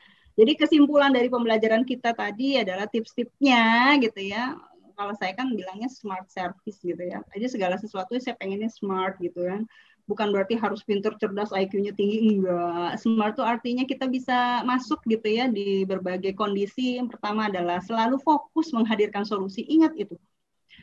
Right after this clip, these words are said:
Kita hadir sebagai pembicara, kita hadir sebagai, eh, trainer gitu adalah kita harus fokus untuk menghadirkan solusi. Kegalauan-kegalauan yang di-, yang dira-,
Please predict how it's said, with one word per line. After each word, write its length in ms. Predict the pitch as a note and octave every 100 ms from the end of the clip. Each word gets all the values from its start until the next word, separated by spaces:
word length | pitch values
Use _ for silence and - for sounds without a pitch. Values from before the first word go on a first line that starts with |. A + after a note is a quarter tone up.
| _
Kita 240 | - A#3 A#3+
hadir 240 | A#3 B3+
sebagai 320 | B3+ G#3 G#3+
pembicara, 560 | G#3+ G#3+ A#3 A3+ B3+ C4+
kita 160 | B3
hadir 240 | G#3+ G#3 G3
sebagai, 480 | - F#3+ F#3+ G3 G3+
eh, 260 | F#3+ G3 G3
trainer 480 | G#3+ A#3 C4 C4+ A#3
gitu 240 | G3 G#3
adalah 160 | F#3+ A3
kita 240 | - C#4
harus 160 | C#4 -
fokus 320 | C4 C4 B3
untuk 160 | G#3+
menghadirkan 560 | A3 G3+ G#3 G3 G3 G3+
solusi. 480 | G#3 G3 G#3 F3+ F3+ _ _ -
Kegalauan-kegalauan 1120 | A#3 A3+ G#3+ G#3+ A3 A3+ A3 G3 F#3+ G3+ A3
yang 140 | G#3 G3
di-, 160 | F#3+ -
yang 160 | G3+ G3
dira-, 240 | F#3+ F#3